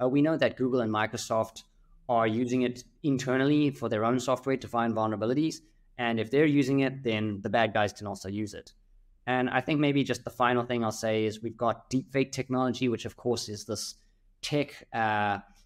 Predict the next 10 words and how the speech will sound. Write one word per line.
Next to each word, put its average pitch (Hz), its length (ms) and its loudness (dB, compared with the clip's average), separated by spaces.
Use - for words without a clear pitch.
that 123 140 -2
can 117 100 -4
be 113 80 -4
used 123 380 -2
to 110 100 -6
create 117 420 0
fake 147 440 0
but - 200 -10
very 160 260 -2
realistic 135 600 0